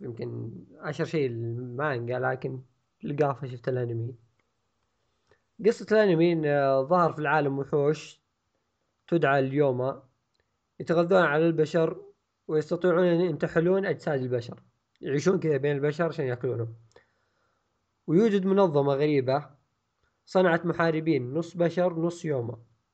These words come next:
والمعروفين بالساحرات ذوات العيون الفضية أو الكلايمر، صنعوهم لمحاربة اليوما.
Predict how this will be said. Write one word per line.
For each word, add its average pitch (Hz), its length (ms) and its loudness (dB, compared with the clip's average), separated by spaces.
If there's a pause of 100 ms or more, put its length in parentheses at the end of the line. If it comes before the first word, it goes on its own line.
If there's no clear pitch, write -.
(420)
والمعروفين 170 580 2
بالساحرات 170 600 0
ذوات 156 340 2
العيون 156 240 0
الفضية 131 580 -4 (440)
أو 151 120 0
الكلايمر، 131 600 0 (1300)
صنعوهم 180 540 2
لمحاربة 165 520 0
اليوما. 123 420 -4